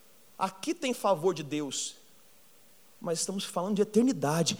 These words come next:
de céu. Algumas pessoas,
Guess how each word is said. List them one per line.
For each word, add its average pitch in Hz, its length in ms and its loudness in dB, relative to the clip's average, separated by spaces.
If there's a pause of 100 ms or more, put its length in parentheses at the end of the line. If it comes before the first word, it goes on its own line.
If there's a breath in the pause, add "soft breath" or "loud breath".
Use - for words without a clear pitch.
(140)
de - 140 0
céu. 147 880 4 (4000)
Algumas 180 320 4
pessoas, 220 680 8